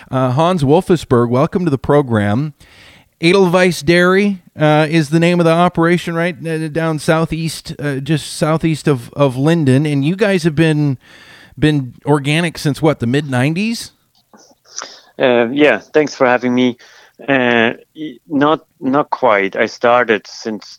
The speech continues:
Speaker 2: uh, in ninety-six,
Speaker 1: Okay.
Speaker 2: the farm here, and has always done the, the grazing, and was first conventional, uh, for the first ten years,
Speaker 1: Mm-hmm.
Speaker 2: and then, and found an organic market and switched in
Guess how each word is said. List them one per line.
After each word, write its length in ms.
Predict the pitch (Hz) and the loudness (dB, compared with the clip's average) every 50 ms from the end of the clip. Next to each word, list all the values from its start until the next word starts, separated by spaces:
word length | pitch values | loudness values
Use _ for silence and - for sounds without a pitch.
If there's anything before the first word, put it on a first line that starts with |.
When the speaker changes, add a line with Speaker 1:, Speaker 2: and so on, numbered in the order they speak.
| _ _ - | _ _ -8
Speaker 2:
uh, 400 | 110 110 101 101 101 95 95 92 85 _ _ - | -4 -2 0 0 0 0 0 -2 -6 _ _ -10
in 160 | 113 107 107 | -8 -4 -2
ninety-six, 840 | 110 107 104 104 101 98 - - - 104 98 - - - - - 135 | 0 0 0 0 -2 -4 -6 -2 -2 -2 -2 -2 -4 -14 -14 -14 -10
Speaker 1:
Okay. 240 | 123 - 131 120 113 | -8 -6 -6 -6 -6
Speaker 2:
the 80 | - 107 | -8 -10
farm 380 | - - 107 104 104 104 101 | -6 -2 0 0 0 0 -2
here, 340 | 104 107 107 104 107 104 - _ - - - - - - _ - | -2 0 0 2 0 0 -2 _ -18 -20 -20 -20 -20 -20 _ -6
and 600 | 117 113 107 104 101 101 98 98 98 98 95 87 - - - - - - _ - | -2 0 0 2 2 2 0 0 0 -2 -4 -6 -10 -16 -20 -20 -20 -20 _ -20
has 560 | - - 113 110 104 92 - - - - - | -10 -4 -2 -2 -2 -2 -6 -12 -20 -8 -4
always 420 | - 104 104 104 104 98 - - - | -2 0 0 0 -2 -4 -6 -12 -8
done 340 | - 107 104 104 101 98 98 | -4 -2 -2 -2 -2 0 0
the, 260 | 98 95 95 92 - _ _ _ _ - | 2 2 0 -2 -4 _ _ _ _ -12
the 60 | 113 | -8
grazing, 640 | 95 107 104 104 104 101 95 - 110 110 107 107 - _ _ - - - - - _ _ _ - | -4 0 0 0 0 0 -2 -2 -2 -2 -2 -4 -8 _ _ -20 -20 -20 -20 -20 _ _ _ -16
and 520 | 101 104 101 101 98 98 98 98 101 104 | -12 -10 -8 -8 -8 -8 -10 -10 -12 -8
was 380 | 104 104 107 95 - - - - | -4 -4 -4 -4 -6 -10 -18 -16
first 340 | - - 107 104 98 - - | -8 -4 -2 -2 -4 -4 -6
conventional, 800 | - 104 104 98 98 101 98 - - 104 101 101 101 98 - _ _ _ _ _ _ _ _ _ _ _ _ - | -6 -2 0 0 0 -2 -2 -4 -4 0 0 0 0 -2 -4 _ _ _ _ _ _ _ _ _ _ _ _ -10
uh, 360 | - 101 101 98 95 95 92 - _ _ _ _ _ | -6 -4 -2 -2 -2 -2 -4 -6 _ _ _ _ _
for 220 | - - 110 107 | -8 -4 -2 -2
the 120 | 87 104 - | -2 -4 -4
first 280 | - 110 104 - - | -2 -2 -2 -2 -2
ten 180 | - 104 101 101 | -4 -2 -2 0
years, 340 | 104 104 104 101 98 - 123 | 0 0 0 0 0 -2 -4
Speaker 1:
Mm-hmm. 180 | 127 95 95 | -4 -4 -2
Speaker 2:
and 140 | 123 120 107 | -2 -2 0
then, 240 | 98 95 92 90 87 - - - - - - - - - _ | -2 -2 -2 -4 -6 -10 -16 -20 -20 -20 -20 -20 -20 -20 _
and 520 | - 104 104 101 98 98 95 95 92 85 - | -10 -8 -6 -4 -4 -4 -4 -6 -6 -8 -8
found 360 | - - 98 98 98 95 95 | -4 -2 -2 -2 -2 -2 -4
an 80 | 95 | -2
organic 460 | 95 92 90 101 95 92 92 87 - 101 | -2 -2 -2 0 -2 -2 -2 -4 -6 -4
market 440 | 95 90 90 90 - - 98 90 | -2 -2 -2 -2 -2 -6 -8 -6
and 160 | 95 90 87 - | -6 -8 -10 -10
switched 460 | - - 98 92 - - - - - | -6 -6 -6 -6 -6 -10 -12 -8 -4
in 240 | 95 92 92 92 | -4 -4 -4 -6